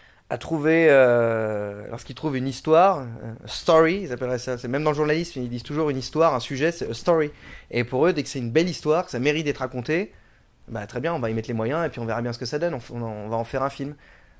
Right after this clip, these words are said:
Bon, pas de bol, euh, bah, eux, ils en ont fait un film avec un officier américain parce que, bah, eux ne se privent pas de mettre en avant, euh, leur patrimoine, surtout quand ils en ont pas, parce qu'ils en ont pas beaucoup, hein, euh, comparé à nous.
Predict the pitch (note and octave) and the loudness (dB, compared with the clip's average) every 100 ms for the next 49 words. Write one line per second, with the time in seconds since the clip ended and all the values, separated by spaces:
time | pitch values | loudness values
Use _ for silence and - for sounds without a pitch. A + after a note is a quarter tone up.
0 | - A#2+ - B2 A#2+ B2 D3+ A#2 A2 G#2+ | -12 -10 -4 -4 2 2 4 2 0 -2
1 | G#2 - - D3+ C#3+ C3+ B2+ B2 A2+ D3 | -2 -4 -2 0 0 -2 -2 -4 -4 -4
2 | F3 - B2+ C3+ C#3 C3 C3 A#2+ C3 A#2+ | -4 2 2 2 0 -4 -4 -2 -2 0
3 | A2+ D3 F3 B2+ - A2+ G#2+ - C#3 B2+ | -2 -4 -6 -8 -6 -4 -4 -2 -4 -4
4 | A#2 A#2+ - C#3 A#2+ A#2 A#2 A2+ A#2 B2+ | -8 -4 0 0 0 -2 -4 -4 0 0
5 | A2 G2+ - - - B2+ B2 B2+ B2+ B2+ | -2 -6 -14 -20 -2 0 2 0 0 2
6 | D3+ F3+ - - - F3+ - F#3 D3 C#3+ | 2 0 -8 -12 -4 -2 -2 -2 -2 -2
7 | C3 B2+ A#2 D#3 G3 - A#2+ - A#2 A2+ | -4 -2 2 2 2 -10 -18 -12 -8 -2
8 | C3 D3 B2 F3+ F3 E3 - - - - | 2 2 2 0 0 -2 -12 -18 -16 0
9 | C3 A#2+ C#3 C3 B2+ A#2 C#3 G3+ | 4 4 4 4 6 6 4 0